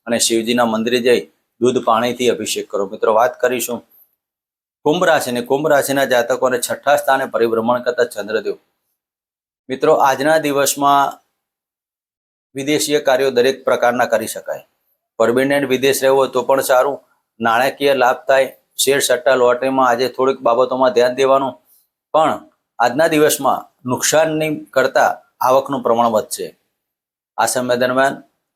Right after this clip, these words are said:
તમારા રાજકીય ક્ષેત્રે અને ધનની બાબતોમાં સફળતા થાય.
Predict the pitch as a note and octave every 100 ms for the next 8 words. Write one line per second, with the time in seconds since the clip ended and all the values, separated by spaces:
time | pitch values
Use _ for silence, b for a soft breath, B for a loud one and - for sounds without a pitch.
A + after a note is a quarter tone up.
0 | - A#2 A#2 A2 A2 A2+ C#3+ C#3 - C3+
1 | C#3 C3+ A2+ A#2+ A2 A2 A2 C3 B2 A#2
2 | A#2+ A#2+ A#2 A2+ G#2 G#2 G#2 F#2+